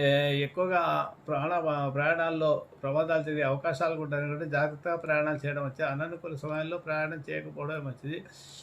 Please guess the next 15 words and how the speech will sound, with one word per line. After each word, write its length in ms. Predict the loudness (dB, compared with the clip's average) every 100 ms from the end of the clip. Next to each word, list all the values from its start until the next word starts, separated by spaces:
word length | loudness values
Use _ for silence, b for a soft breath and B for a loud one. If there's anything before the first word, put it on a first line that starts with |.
| -16 0
సంఘంలో 420 | 2 4 4 4
వీరి 220 | 4 0
గౌరవ 280 | 2 2 2
ప్రశ్నలు 360 | -2 -4 -6 -4
కూడా 180 | -4
తగ్గిపోతాయి. 640 | -2 -2 -2 -4 0 0 0
కొద్దిగా 560 | -4 0 2 2 0
అనవసరమైన 520 | 0 0 0 -2 -2 -2
అవమానాలు 520 | -2 -2 0 0 0
ఎదుర్కోవాల్సిన 580 | -2 -2 0 2 2 -2
పరిస్థితి 460 | -2 -4 -6 -2
ఏర్పడుతుంది. 640 | 0 0 -2 -4 -6 -6 -4
మొత్తం 340 | -4 -4 -8
మీద 220 | -4 -4
దోష, 360 | -2 -4 -4